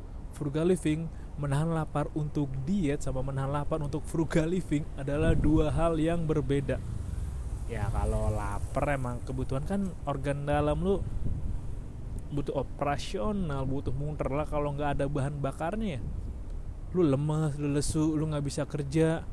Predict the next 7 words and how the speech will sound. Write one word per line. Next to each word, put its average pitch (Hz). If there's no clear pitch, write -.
Terus -
mereka 156
tips-tips, -
"Oh, 180
ini 190
aku 180
kerja 175